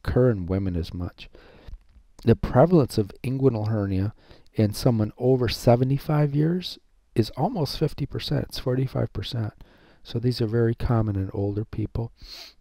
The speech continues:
Here's a newborn who's got a, you could say that's an abdominal wall hernia.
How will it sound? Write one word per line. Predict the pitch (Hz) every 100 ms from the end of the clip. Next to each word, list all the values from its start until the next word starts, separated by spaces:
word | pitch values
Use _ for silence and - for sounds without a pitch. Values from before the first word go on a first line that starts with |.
| _ _ _ _
Here's | - 143 131
a | 113
newborn | 101 110 110 - - - - - 104 110 135
who's | 123 113
got | - 107 104 -
a, | 107 98 98 - - - _ _ -
you | 131
could | 127
say | - 117
that's | 107 -
an | 131
abdominal | 113 110 101 104 104 95
wall | 92 95 113
hernia. | 117 123 127 156